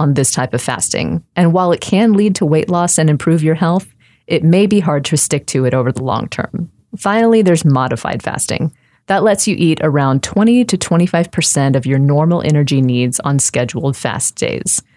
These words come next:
just enough to remind you what you're missing. This includes the five two diet. That's when you have two days a week, not in a row,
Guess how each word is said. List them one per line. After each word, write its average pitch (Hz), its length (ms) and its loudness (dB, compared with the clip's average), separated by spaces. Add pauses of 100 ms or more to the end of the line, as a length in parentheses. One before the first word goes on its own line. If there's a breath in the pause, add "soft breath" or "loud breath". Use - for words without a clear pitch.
(140)
just 226 240 -2
enough 208 240 4
to 196 120 0
remind 143 280 2
you 135 120 2
what 131 120 0
you're 127 120 0
missing. - 500 -2 (400)
This 208 160 0
includes 180 440 2
the 151 100 -2
five 147 320 -2
two 254 180 0
diet. 80 540 -4 (100)
That's 185 220 0
when 180 100 2
you 156 140 4
have 127 260 -2
two 214 240 0
days 214 240 2
a 247 60 2
week, 127 400 -2 (120)
not 147 280 0
in 135 120 2
a 127 60 2
row, 131 420 0